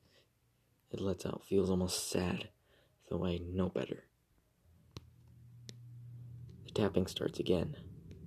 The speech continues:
It follows no rhythm, no pattern. It echoes in an empty, dark downstairs. It follows me everywhere.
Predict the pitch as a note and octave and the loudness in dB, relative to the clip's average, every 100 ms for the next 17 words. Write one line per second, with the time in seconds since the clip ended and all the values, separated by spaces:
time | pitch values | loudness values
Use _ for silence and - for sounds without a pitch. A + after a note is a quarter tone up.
0 | - - - - - F#2 F#2+ F#2 G2 F#2 | -14 -14 -12 -12 -2 2 4 4 2 0
1 | F2 F2 - - - - - - - - | 2 0 0 -6 -10 -14 -14 -14 -6 0
2 | F#2+ F#2 - - - - - - - - | 2 2 0 0 -4 -12 -14 -14 -14 -14
3 | - - - - - - - - G2 F#2+ | -14 -16 -14 -16 -16 -14 -8 4 4 4
4 | - F#2 F2+ F2 E2+ - - - - G#2 | 6 4 4 0 0 -6 -12 -4 0 0
5 | - A2 A2 - - - - - F2+ E2+ | 2 0 0 -4 -12 -14 -4 0 0 -2
6 | - - - - - - - - C#2+ - | -8 -8 -16 -10 -6 -4 -2 2 2 0
7 | - - - - - - - - - - | -6 -8 -12 -12 -14 -14 -14 -14 -16 -16
8 | - - - - - - A2 G#2+ G#2 G2+ | -16 -14 -14 -2 0 6 6 6 6 6
9 | F#2+ F2 F2 F2 F2 | 6 4 2 2 -2